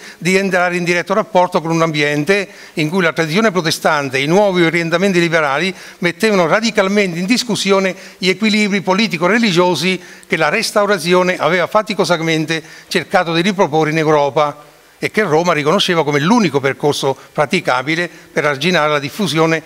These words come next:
dello spirito rivoluzionario. De Angelis, fedele servitore, interprete dell'intransigentismo romano,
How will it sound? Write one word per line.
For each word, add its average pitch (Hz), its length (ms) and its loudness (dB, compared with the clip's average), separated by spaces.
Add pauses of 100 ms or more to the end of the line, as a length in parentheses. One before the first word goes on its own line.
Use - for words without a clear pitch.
(180)
dello 175 220 0
spirito 165 1000 -2
rivoluzionario. 120 1000 0 (600)
De 147 180 -2
Angelis, 139 600 -2 (260)
fedele 165 440 0
servitore, 151 640 0
interprete 131 720 -4 (180)
dell'intransigentismo 165 1300 0
romano, 135 540 0